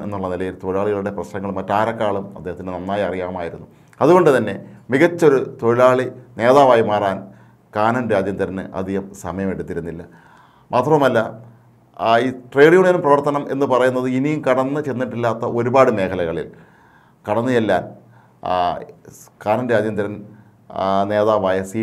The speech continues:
പി ഐക്ക് കഴിഞ്ഞതും ഇതുകൊണ്ട് തന്നെയാണ്. സിനിമ പോലെയുള്ള മേഖലകൾ, അതുപോലെ ഐ ടി മേഖല തുടങ്ങിയ അന്ന് വരെ, ഏ, ട്രേഡ് യൂണിയനുകൾ തിരിഞ്ഞു നോക്കിയിട്ടില്ലാത്ത അല്ലെങ്കിൽ അവർക്ക് കടന്നു ചെല്ലാൻ കഴിയാത്ത ആ മേഖലയിലൊക്കെ തന്നെ, ആ, കടന്നു ചെല്ലാനും ഈ മാക്ടെയൊക്കെ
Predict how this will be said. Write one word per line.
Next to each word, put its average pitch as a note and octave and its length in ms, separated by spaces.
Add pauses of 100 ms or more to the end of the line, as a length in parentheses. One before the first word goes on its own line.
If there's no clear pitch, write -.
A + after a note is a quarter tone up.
(100)
പി A#2+ 140
ഐക്ക് F#2+ 180
കഴിഞ്ഞതും F#2+ 400 (140)
ഇതുകൊണ്ട് F#2+ 400
തന്നെയാണ്. D2 360 (340)
സിനിമ C3+ 320 (120)
പോലെയുള്ള G#2+ 440
മേഖലകൾ, G2+ 340 (100)
അതുപോലെ G#2 260 (160)
ഐ - 20 (140)
ടി C#3 160
മേഖല F#2+ 240 (120)
തുടങ്ങിയ G#2+ 340 (520)
അന്ന് F3 180
വരെ, D3 160 (440)
ഏ, A#2 120
ട്രേഡ് B2+ 180
യൂണിയനുകൾ B2+ 340 (100)
തിരിഞ്ഞു A#2 300
നോക്കിയിട്ടില്ലാത്ത A2 580
അല്ലെങ്കിൽ A2+ 260 (140)
അവർക്ക് A2+ 340 (400)
കടന്നു C3+ 240
ചെല്ലാൻ C#3+ 220
കഴിയാത്ത A2 360
ആ - 20 (100)
മേഖലയിലൊക്കെ G#2 580
തന്നെ, F#2+ 240 (540)
ആ, G1+ 100 (220)
കടന്നു F#2 300
ചെല്ലാനും G2 380
ഈ - 20 (100)
മാക്ടെയൊക്കെ G2 460